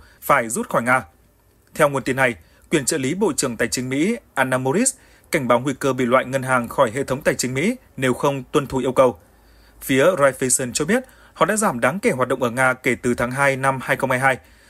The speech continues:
nhưng vẫn chưa rút khỏi Moscow vì gần một nửa lợi nhuận năm hai không hai ba của họ đến từ nước này. Trong khi đó, theo tờ Financial Times, vào tháng mười năm hai không hai ba, Moscow cấm các công ty nước ngoài rút lợi nhuận khỏi nước này để đáp trả các lệnh trừng phạt của phương Tây.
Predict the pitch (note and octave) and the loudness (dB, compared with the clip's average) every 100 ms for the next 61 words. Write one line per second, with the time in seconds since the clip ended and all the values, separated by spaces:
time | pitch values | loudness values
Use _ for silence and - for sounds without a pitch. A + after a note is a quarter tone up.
0 | _ C#3+ C#3 B2+ F3+ - E3+ A#3 - E3 | _ -2 0 0 -2 -2 -2 -2 -2 0
1 | B2 A#2+ F3 - B2 B2+ - - _ _ | 0 2 -2 -2 2 2 0 -14 _ _
2 | C3+ B2+ C3+ B2 B2 C#3+ C3 A#2 A#2+ C3 | 0 2 2 0 -2 0 0 2 2 2
3 | B2+ C3 C3+ B2 C3+ C#3 B2 B2+ - A2 | 2 0 -2 -2 -6 -2 2 2 0 0
4 | B2+ B2+ C#3 - E3 E3+ C#3+ A#2+ - _ | 4 2 2 -2 -2 0 0 0 -4 _
5 | _ _ _ _ - - D3+ C#3+ B2+ C3+ | _ _ _ _ -16 -6 -4 2 4 4
6 | A3 - _ - G3 E3 C#3+ B2+ - C3+ | 0 -8 _ -2 0 2 2 2 -2 -2
7 | C3 - B2 C3 B2+ - - - B2 B2+ | 0 0 0 0 0 -4 -20 -6 2 2
8 | A#2 B2 C#3 D#3+ C3 A#2+ C3+ C3 D3 C#3 | 2 -4 -4 0 2 2 0 0 -4 -2
9 | C3+ B2+ B2+ - _ _ E3 G3 D3+ B2+ | -2 0 -2 -4 _ _ -2 0 -2 0
10 | C3 B2+ - B2+ - A3+ E3+ C3 C3+ G#3 | 2 2 -2 -6 -2 -4 -4 -4 -4 -4
11 | D#3+ C3 A#2 C3 A#3+ G3 B2 B2+ C3 - | -2 0 0 -4 -2 -2 0 0 -2 -2
12 | A#2+ C#3+ D#3 B2+ - - - D#3 G#3 - | -2 0 0 -2 -4 -20 -4 -2 0 -2
13 | E3+ A#2+ A#3+ G#3 C3 B2+ G#2+ B2+ - A#2+ | -2 0 0 -4 -4 -8 0 0 0 -4
14 | C3 A#2+ B2+ | -2 2 2